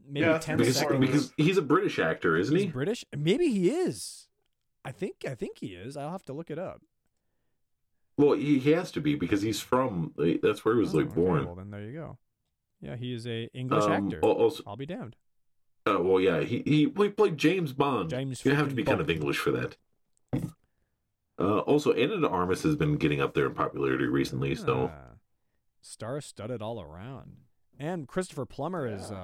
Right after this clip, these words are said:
Speaker 1: uh, Harlan Thrombey. Like, kind of a nice
Speaker 3: Yeah.
Speaker 1: late, l-, later in life
Speaker 3: I,
Speaker 1: role.
Speaker 3: I, I frickin' loved, uh, Harlan throughout this entire movie.
Speaker 1: The dude just exuded
Speaker 3: I mean
Speaker 1: this aura the whole time.
Speaker 3: <laughs>
Speaker 2: Yeah.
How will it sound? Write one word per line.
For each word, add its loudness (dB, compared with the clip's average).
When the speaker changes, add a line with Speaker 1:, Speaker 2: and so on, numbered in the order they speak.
Speaker 1:
uh, -14
Harlan -10
Thrombey. -14
Like, -20
kind -16
of -14
a -14
nice -16
Speaker 3:
Yeah. 0
Speaker 1:
late, -14
l-, -18
later -12
in -12
life -8
Speaker 3:
I, 0
Speaker 1:
role. -6
Speaker 3:
I, 0
I 2
frickin' 0
loved, 0
uh, -2
Harlan 2
throughout 2
this -6
entire 2
movie. -4
Speaker 1:
The -6
dude 0
just -6
exuded -4
Speaker 3:
I 0
mean 2
Speaker 1:
this -6
aura -6
the -12
whole -6
time. -2
Speaker 3:
<laughs> -6
Speaker 2:
Yeah. -12